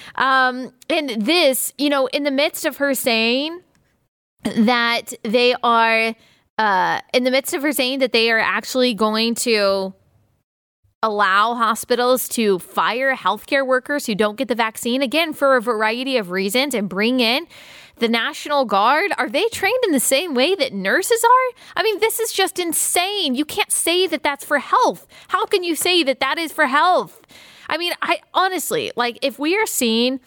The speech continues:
a bunch of healthcare professionals walk out of their jobs and protest this mandate, don't you think we should listen to them? I mean, these are people who, again, were on the front lines at the height of the pandemic, were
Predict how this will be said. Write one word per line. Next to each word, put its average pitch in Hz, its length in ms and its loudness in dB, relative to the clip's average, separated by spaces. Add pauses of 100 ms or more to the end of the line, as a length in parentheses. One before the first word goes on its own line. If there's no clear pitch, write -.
(280)
a 214 80 -6
bunch 226 260 -2
of 196 340 0 (400)
healthcare 294 600 -2
professionals 302 920 -2 (720)
walk 226 440 2
out 262 200 -2
of 240 140 -4
their 254 180 2
jobs 214 560 0 (220)
and 214 240 -6
protest 294 800 0
this 262 220 -2
mandate, 254 500 0 (420)
don't 294 280 -4
you 523 60 -4
think 427 180 -2
we 294 80 0
should 277 180 0
listen 220 280 -2
to 311 100 -6
them? 320 140 0
I 302 60 0
mean, 269 220 0
these 294 240 0
are 370 100 2
people 208 640 0 (380)
who, 330 180 4
again, 339 300 0
were 277 180 4
on 381 200 2
the 339 80 -2
front 302 300 -2
lines 269 360 0
at 226 60 -4
the 247 80 0
height 320 300 0
of 294 80 -4
the - 60 -4
pandemic, 254 480 0
were 247 300 2